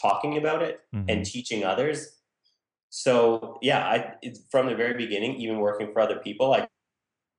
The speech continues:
Speaker 1: when I'm, when I'm at work and you're gonna be paying for me to do this because it'll make my job better.
Speaker 2: Mm-hmm. And so do you think that now you still find things you can learn?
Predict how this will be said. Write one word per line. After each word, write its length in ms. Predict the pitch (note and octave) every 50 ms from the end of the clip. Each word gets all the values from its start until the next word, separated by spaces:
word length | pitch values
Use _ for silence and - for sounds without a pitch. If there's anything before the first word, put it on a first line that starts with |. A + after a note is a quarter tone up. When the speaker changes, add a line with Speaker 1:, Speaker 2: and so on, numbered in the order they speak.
| _ _ _ _ _ _ _ _ _ _ _ _ - F#2 F#2 F2+ - _ _ _ _ _
Speaker 1:
when 200 | - G2+ G2 F#2+
I'm, 280 | F#2+ F#2 F#2 F#2 F2 -
when 160 | - G#2 G2+ G2
I'm 80 | G2
at 200 | G2 G2 F#2 F#2+
work 260 | F#2+ F#2+ F#2 F2 -
and 80 | F#2+ G2
you're 100 | G2 F#2
gonna 120 | F#2 F#2 F#2
be 80 | F2+
paying 320 | F2 - G2+ G2 F#2+ F#2+ -
for 80 | F#2+
me 120 | G2 F#2 F2
to 80 | F2+
do 140 | F2 F#2+ F#2
this 160 | F#2 F#2 F2 -
because 220 | E2+ - - -
it'll 140 | F2+ F2+ F2
make 200 | F#2 F2+ F2+ -
my 60 | F2 E2+
job 300 | E2+ F2+ F2 F2 F2 F2
better. 360 | F2 E2+ F2 E2+ E2+ - - _ _ _ _ _
Speaker 2:
Mm-hmm. 300 | G#2+ G2+ F#2 F2+ F2 E2+ F2 F#2 - _ _ _ _ _ _
And 160 | B2+ A#2 G#2+
so 160 | - - A#2+ A2+
do 80 | A#2
you 140 | A#2+ A#2+ A#2
think 300 | - - B2 A#2+ - -
that 200 | A2 G#2 - E2+
now 760 | F#2 F2+ F2+ F#2 F#2 F#2 F#2 F2+ F2 F2 E2+ E2+ F2 F2+ - _ _ _ _ _ _ _ _ _ _ _ _ _ _ _
you 400 | F2 F2 F2 E2+ E2 E2+ E2+ E2
still 420 | E2+ - - - - F#2 F2+ F2
find 380 | E2 - F2 E2 E2+ F2 F2 -
things 220 | F2+ F2 E2+ D#2+
you 100 | F2+ E2
can 160 | - F#2 E2 D#2+
learn? 260 | D#2+ E2+ G#2 A#2+